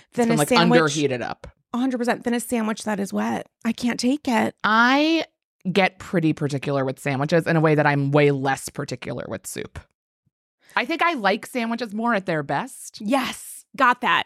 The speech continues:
Speaker 2: But I am way more, like, I get really prickly about, like, what kind of turkey is on this
Speaker 1: Mm-hmm.
Speaker 2: club, and, like, are you using good romaine, or is this, like, garbage, just, like, bagged salad that's on it, and, like, what's the pr-, like,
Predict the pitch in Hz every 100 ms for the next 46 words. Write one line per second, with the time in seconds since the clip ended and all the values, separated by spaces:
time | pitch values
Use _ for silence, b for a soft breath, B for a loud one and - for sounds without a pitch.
0 | - 196 220 208 208 185 185 196 202 190
1 | 180 170 b b b b b b b _
2 | - 196 226 220 202 233 262 220 294 294
3 | 277 247 214 214 202 185 185 - 247 240
4 | 247 - 311 - 262 240 226 220 214 208
5 | 190 254 240 202 196 175 170 170 180 185
6 | 208 214 196 220 214 214 214 208 202 185
7 | 180 185 185 - 175 170 180 175 175 160
8 | 180 - 175 160 - - 156 151 165 170
9 | 156 - 226 208 208 190 196 208 190 180
10 | 175 - 160 147 160 - - 170 - 160